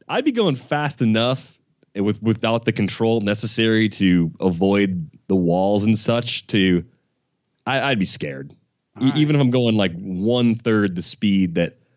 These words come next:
Speaker 1: the Olympians go at. I mean, m-, momentum and, and ice and all that, right? I'm, I'm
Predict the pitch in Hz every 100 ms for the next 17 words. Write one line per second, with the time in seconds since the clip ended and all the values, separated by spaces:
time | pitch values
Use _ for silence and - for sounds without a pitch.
0 | _ - 98 98 101 107 92 85 87 92
1 | 82 78 - - - 110 113 143 120 131
2 | 120 113 110 107 98 90 87 95 90 80
3 | _ 101 101 - 95 90 92 90 90 101
4 | 98 95 110